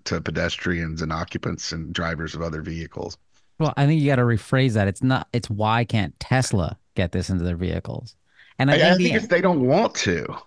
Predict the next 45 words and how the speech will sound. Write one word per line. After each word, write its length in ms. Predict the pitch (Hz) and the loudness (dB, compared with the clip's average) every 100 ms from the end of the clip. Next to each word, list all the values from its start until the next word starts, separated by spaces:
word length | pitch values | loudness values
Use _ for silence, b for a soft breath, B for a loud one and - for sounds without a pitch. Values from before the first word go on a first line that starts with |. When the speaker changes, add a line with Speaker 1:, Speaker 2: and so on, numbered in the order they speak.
| - | -10
Speaker 1:
right? 300 | - 117 175 | 0 2 4
Speaker 2:
Well, 80 | 214 | 4
the, 120 | 240 - | 2 2
Speaker 1:
They, 100 | 139 | 2
Speaker 2:
the 140 | 220 | 4
answer 320 | 165 240 - | 2 2 2
Speaker 1:
they 40 | 226 | 4
Speaker 2:
is 60 | |
Speaker 1:
just 140 | 196 185 | 4 2
don't 220 | 233 170 | 4 4
Speaker 2:
perfect. 140 | 131 | 4
Speaker 1:
want 160 | 156 165 | 0 -2
to, 180 | - 98 | -2 -2
'cause 160 | 120 135 | 2 0
it 60 | |
can't 260 | 139 214 214 | 2 0 2
be 80 | 139 | 0
that 320 | 95 113 143 | 2 2 2
expensive. 640 | 98 - 135 185 - 104 | 0 -2 0 0 0 0
They're 140 | 98 113 | 2 0
connected 520 | - 117 165 - 104 | 2 2 2 0 -2
vehicles. 520 | 101 139 156 101 92 | 0 0 0 -4 -2
They 160 | 101 101 | 2 2
have 240 | 123 147 | 2 2
G 200 | - 104 | 0 0
P 280 | 90 98 110 | 0 2 2
S. 260 | 127 90 - | 2 0 -2
They 220 | 98 101 | 0 2
know 420 | 104 113 147 110 | 4 4 4 4
where 420 | 101 95 98 123 | 2 2 4 4
they 200 | 101 87 | 2 2
are 320 | 92 139 110 | 2 2 2
at 80 | 92 | 2
every 260 | 98 95 92 | 0 -2 -4
time, 380 | - 92 101 120 | -2 0 2 2
and 160 | 104 | 2
they, 140 | 107 110 | 0 -2
they, 220 | 101 113 | -2 -2
it's 220 | 101 - | -2 -2
not 160 | 123 113 | -2 0
that 140 | 113 | 0
hard 460 | 92 107 120 101 92 | 0 0 2 0 -2
to, 320 | - 95 92 | -2 0 0
you 80 | 95 | -2
know, 200 | 87 85 | -4 -6